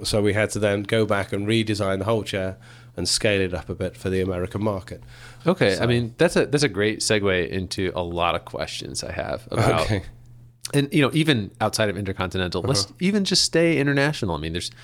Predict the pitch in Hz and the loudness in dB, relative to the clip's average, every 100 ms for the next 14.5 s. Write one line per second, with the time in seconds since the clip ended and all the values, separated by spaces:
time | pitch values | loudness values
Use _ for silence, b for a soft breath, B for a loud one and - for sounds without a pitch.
0 | B B - 143 120 104 113 110 92 80 | B B -2 0 2 2 0 0 0 0
1 | - 82 82 - - 90 82 78 73 - | 0 0 0 -2 -4 -2 -4 -6 -10 -18
2 | - - - - 82 120 92 60 - - | -18 -6 -4 -4 0 2 2 0 -6 0
3 | 135 139 160 202 - 120 117 156 98 90 | 4 6 4 2 -2 -2 2 2 0 -6
4 | - 87 90 98 101 82 82 - - 87 | -4 0 2 2 2 0 -2 -2 -2 -8
5 | - 78 67 78 82 - 87 82 82 87 | -8 -6 -4 -4 -6 -4 -4 -4 -4 -2
6 | 87 92 82 73 80 - - 92 92 95 | -2 -2 -6 -4 -4 -2 0 2 2 0
7 | 85 - B B B B B B - - | -2 -4 B B B B B B -14 -4
8 | 113 92 76 69 87 - - - - - | 2 2 2 -2 -8 -12 -18 -18 -10 -4
9 | 113 113 87 - - - - 95 85 - | 0 0 0 2 2 0 -4 -6 -8 -12
10 | - - - 101 113 - 101 90 73 - | -20 -12 -4 -2 0 0 0 -2 -4 -6
11 | 76 - 76 57 - 82 85 95 110 104 | -6 0 0 0 -2 0 -2 0 -2 0
12 | 113 117 117 117 117 135 107 98 107 113 | -2 2 4 4 2 -2 0 2 2 4
13 | 101 90 160 180 - 175 156 143 127 139 | 4 4 4 4 6 6 6 6 6 6
14 | 151 147 143 139 | 6 4 4 6